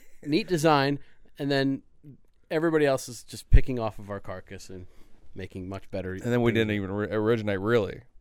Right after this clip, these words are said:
Speaker 2: you know?
Speaker 1: I think we originated some stuff. But
Speaker 2: Well,
Speaker 1: we were never gimmick-centric. We were never like the,
Speaker 2: never
Speaker 1: uh,
Speaker 2: originate anything.
Speaker 1: let's talk about, "Hey, I was in this bit part," or, you know, like, "I, uh, let's count down the old charts," or,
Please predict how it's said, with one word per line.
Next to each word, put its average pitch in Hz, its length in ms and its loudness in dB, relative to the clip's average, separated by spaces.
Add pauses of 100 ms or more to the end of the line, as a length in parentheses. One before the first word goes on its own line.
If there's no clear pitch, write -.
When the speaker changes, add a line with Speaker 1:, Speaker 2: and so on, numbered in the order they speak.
(140)
Speaker 2:
you 110 100 -14
know? 104 220 -12 (1700)
Speaker 1:
I 170 80 -2
think 160 180 -2
we 120 120 2
originated 92 440 -4
some 87 140 -18
stuff. 98 260 -10 (380)
But 156 100 0
Speaker 2:
Well, 170 60 2
Speaker 1:
we 196 60 6
were 202 60 4
never 208 260 2
gimmick-centric. 135 720 -4
We 147 80 -4
were 160 60 -2
never 151 280 2
like 120 240 -4
the, 117 140 -4
Speaker 2:
never 107 200 0
Speaker 1:
uh, 104 40 -4
Speaker 2:
originate 98 380 -8
anything. 127 380 -4 (220)
Speaker 1:
let's 165 180 -6
talk 135 240 0
about, 123 340 0
"Hey, 151 180 0
I 120 60 4
was 123 200 0
in 123 100 -4
this 120 320 -6 (160)
bit 127 200 -6
part," 139 360 2
or, 98 380 -6
you 117 120 -10
know, 104 220 -6
like, 101 260 -6
"I, 120 280 -2
uh, 117 600 0
let's 120 280 -12
count 123 300 -8
down 131 220 -6
the 135 120 -4
old 135 240 -4
charts," 135 500 -4
or, 101 480 -6